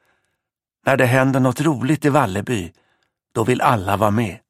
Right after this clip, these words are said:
"Chokladprovning!" jublar den annars så sure Rune Andersson och trampar ivrigt på sin lilla cykels trampor. "Jag älskar choklad!" Lasse och Maja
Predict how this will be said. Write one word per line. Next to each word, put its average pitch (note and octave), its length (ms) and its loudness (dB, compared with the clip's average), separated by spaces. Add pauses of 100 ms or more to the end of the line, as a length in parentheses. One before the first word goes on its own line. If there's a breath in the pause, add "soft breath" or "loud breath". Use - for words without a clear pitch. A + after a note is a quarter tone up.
(960)
"Chokladprovning!" F3 1600 2 (440 loud breath)
jublar A#2 600 0
den A2 200 0
annars G2 480 -2
så G#2+ 100 -4
sure A2 520 -2
Rune A#2 300 2
Andersson G#2+ 640 0 (460 loud breath)
och B2+ 160 -2
trampar C#3 680 2
ivrigt D3 600 0
på C#3 140 -2
sin B2+ 140 -2
lilla A#2+ 220 0
cykels - 600 -4
trampor. G#2+ 580 -2 (340 loud breath)
"Jag - 200 2 (220)
älskar A#3 720 2
choklad!" C3 600 0 (1160 soft breath)
Lasse D3+ 300 0
och - 80 -4
Maja A2+ 460 -2